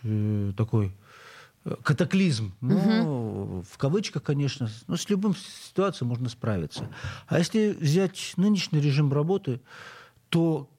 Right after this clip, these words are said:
Speaker 1: конечно же, а, мы работаем с определенной настороженностью.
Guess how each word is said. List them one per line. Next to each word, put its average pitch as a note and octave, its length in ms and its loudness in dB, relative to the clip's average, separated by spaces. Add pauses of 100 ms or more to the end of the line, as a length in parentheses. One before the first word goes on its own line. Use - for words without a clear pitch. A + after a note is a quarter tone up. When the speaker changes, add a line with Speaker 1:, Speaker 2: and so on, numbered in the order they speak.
Speaker 1:
конечно D3 600 2
же, A2+ 400 0 (240)
а, A#2 500 2
мы B2+ 400 4 (440)
работаем D#3 720 2
с - 480 -10
определенной B2 800 2 (240)
настороженностью. B2 1040 0